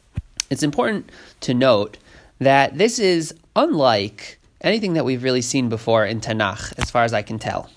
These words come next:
On several occasions, we have had reluctant individuals, uh, who were tapped for leadership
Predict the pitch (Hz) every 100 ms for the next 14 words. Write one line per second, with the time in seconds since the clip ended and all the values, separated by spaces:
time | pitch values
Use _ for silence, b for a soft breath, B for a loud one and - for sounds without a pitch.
0 | _ B B B B B 151 165 277 294
1 | 151 - 147 143 110 107 110 - 127 127
2 | 123 156 156 139 127 127 139 180 - 156
3 | 147 131 117 117 143 143 131 117 117 117
4 | - _ - 104 90 - 131 123 120 113
5 | 107 - - 151 131 - - 101 131 156
6 | 135 - 120 -